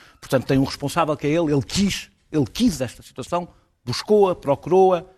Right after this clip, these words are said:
e agora, no pior momento possível, tem que a gerir. Sobre o novo banco, preciso ir um bocadinho atrás, porque,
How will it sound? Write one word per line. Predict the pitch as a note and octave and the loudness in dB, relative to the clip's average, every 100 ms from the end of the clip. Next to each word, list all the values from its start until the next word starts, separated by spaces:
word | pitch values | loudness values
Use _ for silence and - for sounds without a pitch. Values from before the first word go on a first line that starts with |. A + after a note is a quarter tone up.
| _ _ | _ _
e | C#3+ | -2
agora, | C3 D3 C#3 - - _ _ _ _ | 2 2 2 -6 -20 _ _ _ _
no | - B2+ G#2+ | -10 -6 -6
pior | - C3+ | 2 2
momento | A#2 A#2 G#2+ | 4 0 -2
possível, | - - C3 B2 - - _ | -4 0 2 0 -4 -20 _
tem | - | -2
que | A#2 A2+ | 0 0
a | |
gerir. | F#2 E2 D#2 - - - - - | -2 -6 -12 -14 -14 -18 -16 -2
Sobre | A3+ G3+ | 2 4
o | |
novo | F#3+ D#3 C3+ | 6 4 4
banco, | E3+ D3+ - _ | 2 2 -10 _
preciso | - D3+ B2 | -6 -2 4
ir | C3 | 4
um | |
bocadinho | A#2+ C#3+ B2+ C3+ | 4 2 4 2
atrás, | C#3 C3 C#3+ - - _ _ _ - - - _ | 4 2 0 -6 -20 _ _ _ -20 -20 -20 _
porque, | C3+ A#2+ C#3+ C#3 C#3 C#3 | -8 -2 2 4 2 0